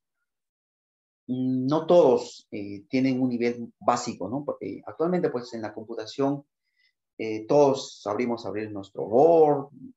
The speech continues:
sabemos buscar por internet, sabemos, eh, trabajar con nuestro celular, ¿verdad?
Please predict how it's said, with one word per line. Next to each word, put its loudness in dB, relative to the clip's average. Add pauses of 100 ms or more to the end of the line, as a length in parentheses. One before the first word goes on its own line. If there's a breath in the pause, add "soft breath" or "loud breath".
sabemos -4
buscar -4
por 0
internet, 0 (540 soft breath)
sabemos, -4
eh, -4
trabajar -2
con -10
nuestro -16
celular, 0
¿verdad? 0